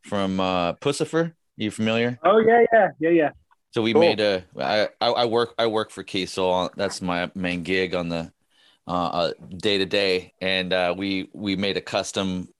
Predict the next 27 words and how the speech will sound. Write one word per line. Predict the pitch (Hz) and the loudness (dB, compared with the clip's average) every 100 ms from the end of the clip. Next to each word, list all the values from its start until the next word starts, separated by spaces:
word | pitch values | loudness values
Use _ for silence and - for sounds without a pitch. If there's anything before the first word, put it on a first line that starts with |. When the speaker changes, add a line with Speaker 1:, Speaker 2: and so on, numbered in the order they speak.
| _ _ - | _ _ -8
Speaker 1:
uh, | 90 87 82 - _ | -4 -2 -2 -4 _
Type | - 110 - | -4 -4 -2
X | 110 113 - | -4 -4 -8
guitar, | 101 - 90 87 92 | -14 -2 0 2 2
which | 92 - | 0 -4
is | 85 78 | -8 -8
this | 95 95 - | -8 -8 -12
one. | 85 85 87 _ _ _ _ _ _ _ _ _ _ _ _ _ _ _ - - - _ | -20 -20 -20 _ _ _ _ _ _ _ _ _ _ _ _ _ _ _ -14 -12 -16 _
Speaker 2:
Do | 139 | 0
you | 165 190 | 4 6
guys | 196 190 - | 6 4 2
do, | 190 180 | 2 2
like, | 147 - | 0 -2
classic | 151 151 147 180 - - | -2 -2 -4 -6 -4 0
shapes, | 196 208 - - | 0 0 -4 -4
or | 143 135 127 123 | -2 0 0 0
is | 123 123 | 0 0
it, | 131 131 - | 2 0 0
is | 123 | 2
it | 131 | 4
all | 123 131 127 | 6 6 6
just | 120 123 - | 2 -4 -2
sort | 131 123 | 0 2
of, | 113 | 2
like, | 123 113 | 0 2
more | 123 123 117 107 120 | 2 2 0 -4 -2
metal | 120 120 120 120 113 | 2 2 2 0 -2